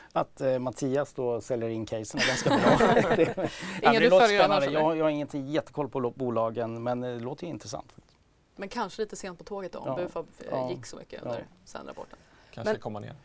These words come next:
Speaker 4: <laughs> Ja, hörni, vi har pratat otroligt mycket rapporter, bolag. Vi har inte ens hunnit nämna, eh, dagens
Speaker 2: Veckans.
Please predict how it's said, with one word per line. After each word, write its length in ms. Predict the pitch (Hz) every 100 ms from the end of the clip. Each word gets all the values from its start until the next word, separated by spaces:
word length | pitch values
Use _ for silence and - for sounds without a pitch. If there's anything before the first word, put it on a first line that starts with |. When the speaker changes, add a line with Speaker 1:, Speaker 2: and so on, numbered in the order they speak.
| -
Speaker 4:
<laughs> 300 | 208 - -
Ja, 80 | 202
hörni, 280 | 214 233 220
vi 140 | 233
har 60 | 233
pratat 300 | 277 247 247
otroligt 520 | 262 320 277 240 -
mycket 300 | 214 - 196
rapporter, 840 | 202 - - - - 226 208 208 - 175 -
bolag. 720 | 233 220 208 208 202 208 202
Vi 120 | 226
har 320 | 220 220 247 233
inte 260 | 214 -
ens 340 | 196 190 185 -
hunnit 440 | 190 214 202 185 -
nämna, 800 | 208 208 190 185 196 214 202 -
eh, 300 | 208 196 190
dagens 840 | 185 208 208 208 196 202 196 - - - - _ _ _ _ _ _ _
Speaker 2:
Veckans. 500 | - - 170 - -